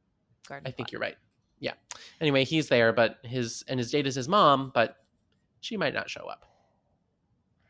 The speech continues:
Speaker 1: So in the moment, I was like, "The fuck is this here for? Why was this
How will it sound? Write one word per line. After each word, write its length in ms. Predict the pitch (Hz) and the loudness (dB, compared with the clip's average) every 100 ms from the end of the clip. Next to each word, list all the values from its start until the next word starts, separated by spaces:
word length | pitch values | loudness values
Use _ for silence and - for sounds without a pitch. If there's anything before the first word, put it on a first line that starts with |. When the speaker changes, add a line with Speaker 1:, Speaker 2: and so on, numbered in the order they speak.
| _ _ _ _ _ _ _ _ _ _ _ _ _ _ _ _ _ _ _ _ | _ _ _ _ _ _ _ _ _ _ _ _ _ _ _ _ _ _ _ _
Speaker 1:
So 180 | - - - | -16 -8 -4
in 60 | 480 | -2
the 60 | 240 | -2
moment, 400 | 156 160 190 - _ _ _ | -2 -2 -4 -6 _ _ _
I 80 | 208 | -4
was 160 | 208 185 | -4 -6
like, 140 | 190 - _ _ - | -8 -10 _ _ -8
"The 80 | |
fuck 300 | 190 208 214 | -4 -4 -4
is 140 | 233 165 | -6 -8
this 180 | 175 175 | -10 -8
here 160 | 185 170 | -8 -8
for? 440 | - - - - - | -10 -14 -14 -16 -8
Why 180 | 160 | -8
was 180 | 160 170 | -6 -10
this 260 | 170 160 | -10 -12